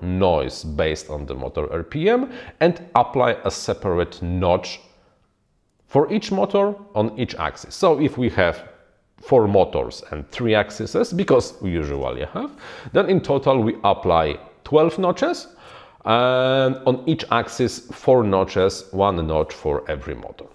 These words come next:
In case of the dynamic filter, because, for example, when we do not have the information about the R P M or the, or any, any other reason actually, we just take the F F T information and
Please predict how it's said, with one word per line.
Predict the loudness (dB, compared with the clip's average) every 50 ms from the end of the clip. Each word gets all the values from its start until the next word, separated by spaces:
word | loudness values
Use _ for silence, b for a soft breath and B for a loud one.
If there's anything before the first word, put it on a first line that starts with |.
| _ _ _ _ _ _ _ _ _ -4
In | -2 -2 0
case | -2 -2 0 2 2 2 2 0 0 0
of | 2 4 4 2 2
the | 2 2 2 2
dynamic | 0 2 2 4 4 4 2 2 0 -4 -4
filter, | -6 -4 -4 -4 -2 0 2 0 0 0 -2 -14 -20 -20 _ _ _ _ _ _ _ _ _ _ _ -6 -2
because, | -2 2 4 2 2 4
for | 4 2 4
example, | 4 4 2 0 0 0 0
when | 2 2 2 2 2 -2
we | -2 -2 -4 -4
do | -4 -4 -4 -2
not | -2 -2 -2 -2 -4 -18 -20 -20
have | -12 -4 -2 -2 -2 -2 -4 -10 -12
the | -10 -8 -8 -8 B B B B B B B
information | -8 -6 -4 -4 -2 -2 -2 -4 -4 -4 -6 -8
about | -4 -4 -2 -2 -2
the | -4 -6
R | -6 -6 -8
P | -8 -8 -6 -2 0
M | 0 -2 -2 -4
or | -8 -8 -8 -8 -10
the, | -12 -14 -16 -16 -16 -12 -10
or | -10 -6 -6 -6 -6 -4 -2
any, | 0 2 2 2 2 2
any | 2 4 4 4
other | 4 2 2 0 -2
reason | -4 -4 -8 -8 -8 -10 -10 -12
actually, | -14 -16 -16 -14 -12 -12 -10 -10 -10 -10 -12 -14 B B B B B B B B B
we | B 0 2 2
just | 4 4 4 4 2 -2 -4 -14 -18 -10
take | -2 2 4 4 4 4 2 -2 -2 -2
the | -2 -2 2 0
F | 0 2 2
F | -2 -2 -2
T | -4 -4
information | -4 -4 -4 -6 -6 -2 -2 -2 0 0 -2 -4 -4 -6 -4 -4 -4 -6 -6 -8 -2 0
and | 0 0 0